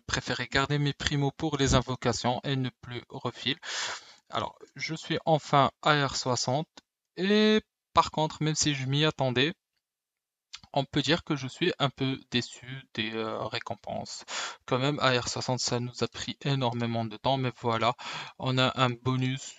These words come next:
euh, tout simplement de, euh, de la pierre de la destinée. On récupère. Moi, personnellement, j'ai arrêté de refill au niveau cinquante. Je ne voyais plus l'intérêt du niveau quarante-cinq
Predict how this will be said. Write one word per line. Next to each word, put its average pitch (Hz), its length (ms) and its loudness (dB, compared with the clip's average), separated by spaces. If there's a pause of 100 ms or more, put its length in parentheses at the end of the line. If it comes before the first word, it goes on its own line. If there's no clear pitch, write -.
euh, 110 840 -2 (120)
tout - 80 -16
simplement 120 480 -2
de, 117 100 -4 (220)
euh, 120 280 -6
de 120 60 -10
la 117 80 0
pierre 120 240 -4
de 120 100 -4
la 113 120 0
destinée. 107 640 -2 (460)
On 120 120 0
récupère. 117 640 -2 (1600)
Moi, 139 160 6
personnellement, 131 720 2
j'ai 143 340 2
arrêté 131 460 0 (160)
de 131 240 -2
refill 123 480 -4
au 143 80 -2
niveau 135 240 -4
cinquante. 143 420 -2
Je 131 60 -6
ne 127 80 -4
voyais 127 180 0
plus 120 200 -8
l'intérêt 120 400 0
du 127 100 -2
niveau 117 240 -2
quarante-cinq 117 440 0